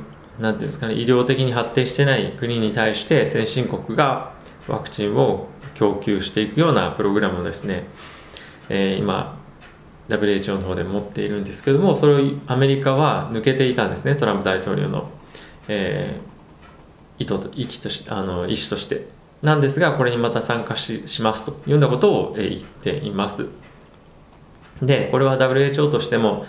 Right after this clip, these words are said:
えー、世界各国としても非常に好ましいニュースなんではないかと思うと同時に、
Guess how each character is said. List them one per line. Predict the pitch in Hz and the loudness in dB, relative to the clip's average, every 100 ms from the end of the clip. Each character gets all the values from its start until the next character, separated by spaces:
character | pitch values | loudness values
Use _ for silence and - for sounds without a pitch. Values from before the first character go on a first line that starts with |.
| - - - - | -14 -20 -8 -2
え | 107 | 0
ー、 | |
世 | 123 | 2
界 | 117 104 | 2 2
各 | 107 - - | 0 -4 -10
国 | - | -4
と | 123 | -2
し | |
て | 139 | 2
も | 135 | 2
非 | 107 | 2
常 | 113 117 | 4 4
に | 113 110 - - - - - - - - - - - - | 4 0 -2 -14 -20 -20 -20 -20 -20 -20 -20 -18 -6 -2
好 | 120 | 0
ま | 117 | 0
し | 110 113 | 2 0
い | |
ニ | 107 | 2
ュ | 98 | 0
ー | |
ス | - 95 | -2 -2
な | 98 | 0
ん | 98 | 2
で | |
は | 95 | 2
な | 101 98 | 2 0
い | |
か | 98 | 0
と | 107 98 | 0 2
思 | 107 101 | 2 0
う | |
と | 104 | 0
同 | 104 104 | 2 2
時 | 104 | 2
に、 | 151 139 98 | 4 4 2